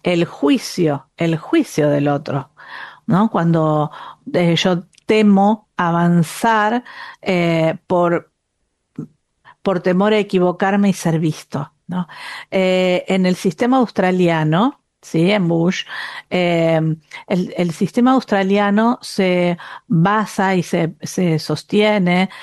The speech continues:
eh, en, en la resiliencia, ¿no?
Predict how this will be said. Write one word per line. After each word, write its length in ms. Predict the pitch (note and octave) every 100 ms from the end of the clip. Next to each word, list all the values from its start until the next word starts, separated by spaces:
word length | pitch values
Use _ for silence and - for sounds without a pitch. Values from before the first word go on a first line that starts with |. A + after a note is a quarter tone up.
| - -
eh, 380 | - F3 E3 E3
en, 500 | F3+ F3+ E3+ E3+ E3+ -
en 140 | F3+
la 100 | F3
resiliencia, 1120 | D#3+ D#3+ - E3+ F#3+ A3+ G#3 F3 - - D#3 D#3
¿no? 300 | D#3 A3